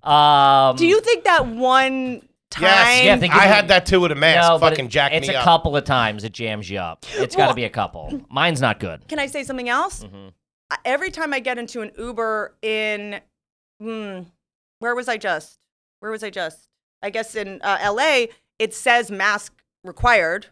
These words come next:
Speaker 2: right?
Speaker 1: Mm-hmm.
Speaker 2: And you'd have to check ma-, like, oh, I'm wearing a mask.
Speaker 3: Yeah, well, they do that here, but nobody's wearing a mask.
Speaker 2: I would say then you get in, the driver doesn't have a mask on, and then you're like, "Oh, is it cool if I?" And they're like, "Oh yeah, you don't." Do I get dinged for that?
Speaker 3: Sometimes
Speaker 1: I
Speaker 3: they do. If they wanna be a dickhead, they do.
Speaker 1: We were on the road somewhere, and we,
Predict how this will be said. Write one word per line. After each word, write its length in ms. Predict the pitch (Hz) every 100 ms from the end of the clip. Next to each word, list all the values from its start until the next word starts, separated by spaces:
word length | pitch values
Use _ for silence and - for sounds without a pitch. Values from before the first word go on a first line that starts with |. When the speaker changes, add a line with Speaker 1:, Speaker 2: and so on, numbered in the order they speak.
| -
Speaker 2:
right? 240 | 180 214
Speaker 1:
Mm-hmm. 100 | 202
Speaker 2:
And 100 | 220
you'd 120 | 208
have 140 | 190 208
to 80 | 180
check 320 | - 196 -
ma-, 240 | 185 175
like, 240 | - 175 170
oh, 80 | 190
I'm 100 | 180
wearing 160 | 180 175
a 40 |
mask. 160 | 175 180
Speaker 3:
Yeah, 120 | 180
well, 100 | 143
they 120 | 147
do 140 | 143 196
that 120 | 180
here, 140 | 190
but 120 | 131
nobody's 300 | 139 156 151
wearing 220 | 135 151 135
a 40 |
mask. 140 | 143
Speaker 2:
I 40 | 302
would 80 | 311
say 120 | 381
then 160 | 262
you 80 | 269
get 140 | 254 294
in, 180 | 339
the 80 | 254
driver 300 | 214 233 262
doesn't 140 | 240 208
have 100 | 208
a 20 |
mask 280 | 262 359 269
on, 140 | 240
and 100 | 214
then 80 | 220
you're 80 | 214
like, 80 | 202
"Oh, 140 | 262
is 120 | 240 202
it 100 | -
cool 560 | 247 240 226 226 220
if 100 | 214
I?" 260 | 208 202 208
And 160 | 214
they're 100 | 208
like, 100 | 247
"Oh 60 | 440
yeah, 100 | 403
you 100 | 277
don't." 360 | 269 - - 165
Do 140 | 220
I 100 | 226
get 160 | 277 240
dinged 240 | 202 262
for 100 | 320
that? 280 | 415 415 508 -
Speaker 3:
Sometimes 500 | 170 170 175 190 143
Speaker 1:
I 40 |
Speaker 3:
they 40 | 165
do. 200 | 131 175
If 80 | 139
they 80 |
wanna 180 | 139 147
be 140 | 135 123
a 40 |
dickhead, 480 | 104 151 151 117 92
they 140 | 104
do. 180 | 92 123
Speaker 1:
We 120 | 139
were 100 | 151
on 100 | 156
the 80 | 135
road 280 | 131 147 143
somewhere, 520 | 127 117 113 113 107
and 160 | 95
we, 60 | 107